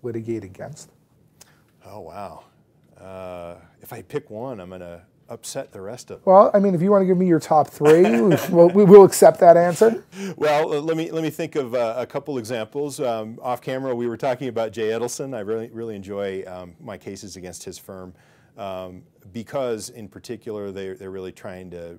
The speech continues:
Speaker 2: um, push some real cutting-edge legal issues.
Speaker 1: For sure.
Speaker 2: And, uh, so their cases tend to raise some real interesting arguments.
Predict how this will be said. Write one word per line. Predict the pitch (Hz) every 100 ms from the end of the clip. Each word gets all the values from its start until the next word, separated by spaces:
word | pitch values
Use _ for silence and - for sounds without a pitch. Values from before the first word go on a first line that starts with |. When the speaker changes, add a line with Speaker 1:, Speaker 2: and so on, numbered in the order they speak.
| -
Speaker 2:
um, | 92 82
push | - 107 -
some | - 90
real | 90 80
cutting-edge | - 92 87 82 80 -
legal | 90 101
issues. | 110 107 135 123
Speaker 1:
For | -
sure. | 131 _ _ _ -
Speaker 2:
And, | 104 98 95 92 113
uh, | 98 95 90
so | -
their | 98 95
cases | 98 90 95
tend | - 98
to | 92
raise | 92 87 87 -
some | 90 87
real | 87 87 -
interesting | 90 92 - 90
arguments. | 82 85 90 92 110 - -